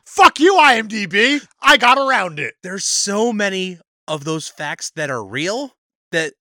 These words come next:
Speaker 2: this is the best parody of a fact I've ever seen.
Speaker 1: I nailed it because that's what got me busted. I'm convinced of it on my old email <laughs> address.
Speaker 2: Oh, yeah?
Speaker 1: Unlike on my burner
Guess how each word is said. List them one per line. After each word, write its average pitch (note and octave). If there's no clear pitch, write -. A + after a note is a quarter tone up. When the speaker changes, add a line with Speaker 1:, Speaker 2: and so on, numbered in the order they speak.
Speaker 2:
this E3
is E3+
the E3
best D3+
parody D3
of C3
a C3
fact C3+
I've B2+
ever B2
seen. -
Speaker 1:
I G#3
nailed E3+
it F2
because D3+
that's F#3+
what G3
got A3
me E3
busted. F3
I'm B2+
convinced B2
of F#3+
it G#3
on B2
my A#2
old C#3+
email D#3
<laughs> -
address. D#3+
Speaker 2:
Oh, B2+
yeah? A2
Speaker 1:
Unlike D3+
on D3+
my C3+
burner F3